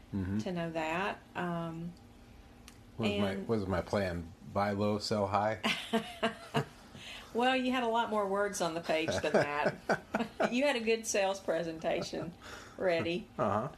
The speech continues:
Speaker 2: Um, but, you know, I, I think that, um, looking back, I was, I was probably a little nervous about it.
Speaker 1: Mm-hmm.
Speaker 2: Um, you know, we had been together for,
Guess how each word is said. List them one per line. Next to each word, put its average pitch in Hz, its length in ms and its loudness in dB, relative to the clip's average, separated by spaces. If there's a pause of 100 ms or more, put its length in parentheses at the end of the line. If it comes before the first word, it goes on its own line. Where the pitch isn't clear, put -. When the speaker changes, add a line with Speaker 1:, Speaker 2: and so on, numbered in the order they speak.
Speaker 2:
Um, 170 580 0 (280)
but, 180 420 2
you 220 120 0
know, 170 260 2
I, 185 420 0 (540)
I 190 100 2
think 214 400 -2
that, 170 500 0
um, 170 440 -2 (440)
looking 220 460 0
back, 170 540 0
I 190 120 0
was, 202 380 -6
I 247 80 -2
was 370 160 -4
probably 254 380 0
a 180 60 2
little 180 340 0
nervous 220 840 -2
about 247 400 0
it. - 340 -4 (240)
Speaker 1:
Mm-hmm. 98 280 2 (280)
Speaker 2:
Um, 185 600 0 (260)
you 214 140 0
know, 190 120 2
we 226 280 0
had 180 260 -4
been 185 260 0
together 175 720 -2
for, 143 300 -2